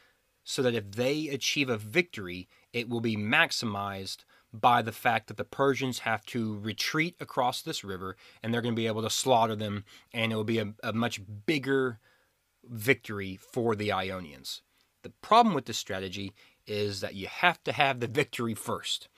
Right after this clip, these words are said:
and the Ionians are going to find that out at the Battle of the River Meander. And the Persians cross the river, they form up, and the battle begins.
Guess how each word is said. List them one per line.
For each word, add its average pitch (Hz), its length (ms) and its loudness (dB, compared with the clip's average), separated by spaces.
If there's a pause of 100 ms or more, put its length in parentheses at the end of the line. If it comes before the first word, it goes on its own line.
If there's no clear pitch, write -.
(460)
and 117 240 0
the 107 120 0
Ionians 165 540 2
are 127 120 0
going 120 480 2
to 113 360 -2
find 120 380 0
that 117 140 0
out 104 260 -2
at 107 160 -8
the 107 60 -6
Battle 104 480 -4 (260)
of 113 160 -2
the 107 80 -4
River 104 280 -2
Meander. 98 640 -4 (880)
And 110 320 -4 (180)
the 113 180 -4 (240)
Persians 165 540 2
cross 127 340 0
the 185 120 -4
river, 101 400 -6 (420)
they 107 120 -2
form 156 540 4
up, 98 260 -4 (720)
and 120 380 2
the 113 40 0
battle 104 320 2
begins. 87 640 -8